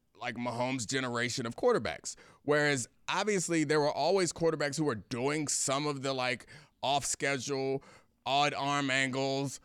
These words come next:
like Drake Maye threw a left-handed touchdown pass. Obviously, th-, there were quarterbacks before Patrick Mahomes doing this, but it feels like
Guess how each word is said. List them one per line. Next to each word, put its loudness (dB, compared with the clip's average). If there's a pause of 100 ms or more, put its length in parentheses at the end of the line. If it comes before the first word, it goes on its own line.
like -6
Drake 0
Maye 2
threw 0
a 2
left-handed -2
touchdown -2
pass. 0 (260)
Obviously, 2
th-, -4
there 2
were 0
quarterbacks 0
before 2
Patrick 0
Mahomes 0
doing -2
this, -4 (440)
but 4 (500)
it -2 (200)
feels 4
like 0